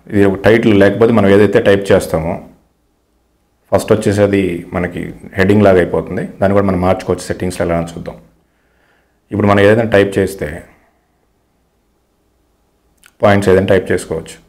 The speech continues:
ఇది తెలుసు మనందరికీ. So, done అంటే note create అయిపోతుంది. new folder create చేయడం తెలిసే ఉంటుంది. new folder మీద tap చేస్తే folder name అడుగుతుంది, test one. save అంటే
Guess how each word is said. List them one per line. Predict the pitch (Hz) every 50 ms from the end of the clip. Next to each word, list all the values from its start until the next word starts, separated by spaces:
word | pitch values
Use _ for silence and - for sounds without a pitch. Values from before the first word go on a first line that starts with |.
| _ _ _ _ _ _ _ _ _ _ _ _ _ _ _ _ _ _ _ _ _ _ _ _ _ _ _ _ _ _ _ _ _ _ _ _ _ -
ఇది | 104 101 -
తెలుసు | 104 101 - 101 95
మనందరికీ. | 90 90 90 87 85 - - - - - _ _ _ _ _ _ _ _ _ _
So, | - 101 90 95
done | 95 95 95 95
అంటే | 95 98 117 120 - - - - _ _ _ _ - - _ - 98
note | 98 95 98 95 90 - -
create | - 92 92 90 92
అయిపోతుంది. | 90 87 - 87 78 92 95 135 208 - - - - _ _ _ _ _ - - 117
new | 123 127 131
folder | 135 123 120 113 120
create | 117 107 104 107 104
చేయడం | 98 101 101 98 101
తెలిసే | 98 95 - 101 95
ఉంటుంది. | 92 98 95 123 151 123
new | 110 104 107
folder | 110 101 98 95 98
మీద | 90 85 92
tap | 90 87 90 -
చేస్తే | 95 - - 107 -
folder | 101 101 98 98 95 95
name | 92 95 92 90
అడుగుతుంది, | 90 87 87 - - - - - - - - - _ _ _ _ _ _ _ _ _ - 104
test | 98 98 - 95 92 90
one. | 87 85 - - - - - - - _ _ _ _ _ _ _ _ _ _ -
save | - 101 98 98 95
అంటే | 95 101